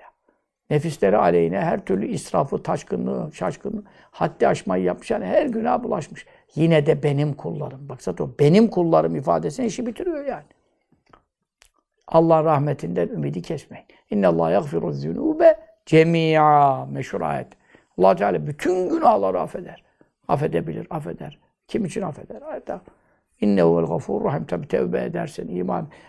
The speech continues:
Mesele iman yani. Şirki bırakacaksın, Allah'ın birliğini kabul edeceksin, İslam'ın hak olduğunu Resulullah sallallahu aleyhi ve sellem. Yani Kur'an, sünnet, şeriat, işte Allah'ın dinini tamamen kabul ediyorsun. Ondan sonra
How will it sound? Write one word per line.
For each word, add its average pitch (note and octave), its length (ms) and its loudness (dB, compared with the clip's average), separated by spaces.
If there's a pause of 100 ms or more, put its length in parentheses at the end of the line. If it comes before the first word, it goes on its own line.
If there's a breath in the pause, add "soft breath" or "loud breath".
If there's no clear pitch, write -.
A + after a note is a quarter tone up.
(140)
Mesele G3 400 -4
iman D#3 360 -2
yani. B2 360 -8 (400)
Şirki F3+ 380 -4
bırakacaksın, D#3 540 -8
Allah'ın F#2 380 -6
birliğini E3+ 320 -8
kabul E3+ 220 -10
edeceksin, D3+ 320 -12
İslam'ın F3 380 -6
hak F3 220 -6
olduğunu F3 300 -8
Resulullah F#3+ 340 -8
sallallahu - 280 -10
aleyhi E3 160 -14
ve - 100 -20
sellem. - 80 -20 (240 loud breath)
Yani G3 380 -2 (920)
Kur'an, A3+ 300 4
sünnet, F3 400 -2
şeriat, E3+ 580 0
işte F#3 380 -14 (340)
Allah'ın F3 420 -2
dinini E2+ 600 -4
tamamen F3+ 420 -2
kabul F#3 260 -2
ediyorsun. D#3+ 320 -8
Ondan A3 340 4
sonra C#4 360 -4